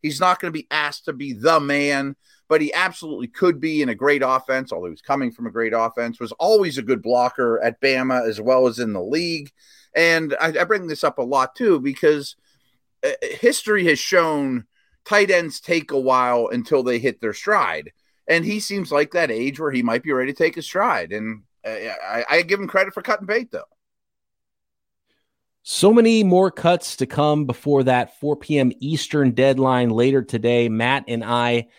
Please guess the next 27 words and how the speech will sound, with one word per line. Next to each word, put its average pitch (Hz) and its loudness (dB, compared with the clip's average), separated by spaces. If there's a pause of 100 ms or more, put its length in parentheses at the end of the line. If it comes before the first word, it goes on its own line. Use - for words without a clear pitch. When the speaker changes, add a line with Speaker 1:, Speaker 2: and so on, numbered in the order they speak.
(180)
Speaker 2:
as 135 -2
always, 113 2
will 104 -4
have 107 0
all 151 2
of 113 -6
the 101 -2
biggest 101 -6
stories 98 -4 (160)
broken 110 -2
down 123 0
for 120 -2
you 113 0
on 107 0 (300)
tomorrow's 123 2
episode 104 -2
of 113 0
Peacock 110 -6
and 92 -6
Williamson. 104 -4
Thanks 120 -4
for - -10
making 104 -4
us 107 -6 (160)
your 143 0 (340)
first - -6
listen 87 -4